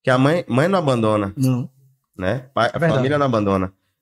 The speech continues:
Speaker 1: Mas o, o coroa deles que ele sustenta, chama de pai,
Speaker 2: Hum.
Speaker 1: paizão, abandona.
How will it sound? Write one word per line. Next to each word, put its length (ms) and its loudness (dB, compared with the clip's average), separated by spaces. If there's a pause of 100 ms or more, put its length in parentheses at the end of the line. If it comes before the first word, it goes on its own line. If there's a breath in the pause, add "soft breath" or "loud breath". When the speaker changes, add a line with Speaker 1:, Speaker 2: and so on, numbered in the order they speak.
Speaker 1:
Mas 240 2
o, 80 2
o 200 2
coroa 380 2
deles 320 2
que 80 -6
ele 100 0
sustenta, 480 0
chama 260 2
de 80 2
pai, 460 0
Speaker 2:
Hum. 120 -4
Speaker 1:
paizão, 540 2 (300 loud breath)
abandona. 600 0